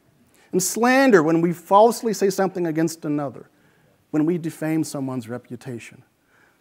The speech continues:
that's slander. And then malice, using good things for evil purposes.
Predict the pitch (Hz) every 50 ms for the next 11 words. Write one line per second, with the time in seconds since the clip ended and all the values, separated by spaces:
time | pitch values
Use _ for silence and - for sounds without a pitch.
0 | _ - 151 156 - - - - 156 156 151 143 143 139 123 101 - - - _
1 | - 190 226 269 220 190 175 170 180 185 170 - - - - - - - _ _
2 | _ - - - _ - 147 160 185 202 208 190 165 170 170 165 147 131 135 156
3 | 165 - - _ 139 127 113 110 110 107 107 113 - - 110 98 - 131 139 131
4 | 117 113 113 113 - - 127 113 - _ - - - - - - - - -